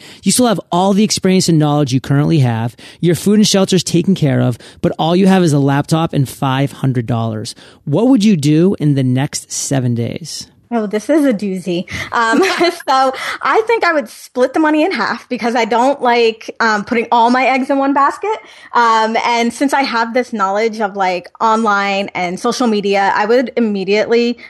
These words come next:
Speaker 2: put up a Facebook ad and target my ideal clients,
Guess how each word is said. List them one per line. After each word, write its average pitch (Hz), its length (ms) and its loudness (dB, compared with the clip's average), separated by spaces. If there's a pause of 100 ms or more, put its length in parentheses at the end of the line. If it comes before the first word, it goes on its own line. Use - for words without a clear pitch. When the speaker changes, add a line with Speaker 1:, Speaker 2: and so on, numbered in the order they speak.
(220)
Speaker 2:
put 233 120 -2
up 220 100 0
a 233 60 0
Facebook 220 440 -2
ad 262 380 0
and 220 180 -4
target 214 600 -2
my 202 200 -2
ideal 202 340 0
clients, 214 600 -2